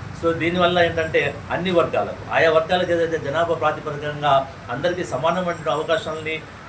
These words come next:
ఆ, విద్యాపరంగా కానీ, ఉద్యోగ పరంగా కానీ, ఆర్థిక, సామాజిక పరంగా కానీ, అన్ని విషయాల్లో పడ్డ వాళ్ళకి అవకాశాలని, సమాన అవకాశాలను కల్పించేటువంటి పరిస్థితి అనేటువంటిది కేంద్ర ప్రభుత్వం తీసుకునేటువంటి నిర్ణయం అనేటువంటిది ఉంటుంది.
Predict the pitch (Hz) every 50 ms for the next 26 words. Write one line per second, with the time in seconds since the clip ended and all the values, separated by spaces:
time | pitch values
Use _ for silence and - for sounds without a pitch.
0 | - 131 139 131 117 139 135 143 170 170 165 160 156 156 151 147 147 147 156 170
1 | 147 139 139 165 160 156 151 - 143 139 147 143 143 139 139 143 147 147 175 175
2 | - - - - - 123 139 160 156 170 170 175 160 147 - 135 - 170 170 156
3 | 160 160 147 151 147 147 143 143 143 143 156 127 131 147 180 170 151 - - 175
4 | 170 170 160 165 160 160 156 151 151 147 147 147 143 143 139 - - - - -
5 | - 113 117 147 160 165 185 185 180 185 175 170 160 - - 131 156 170 170 165
6 | 160 156 160 156 151 160 151 151 143 156 147 - 147 147 143 147 151 147 139 135
7 | - - 147 143 139 - - - - - - 139 139 170 170 - - 175 165 165
8 | 160 160 160 156 156 151 151 139 139 139 - - - - - 143 156 165 175 170
9 | 170 165 165 156 143 175 165 156 151 139 143 143 - - - - 131 123 - -
10 | 151 147 - - 170 165 160 165 160 160 - 147 117 143 147 143 165 165 165 160
11 | 156 147 151 147 156 151 143 147 135 135 135 - 139 143 143 175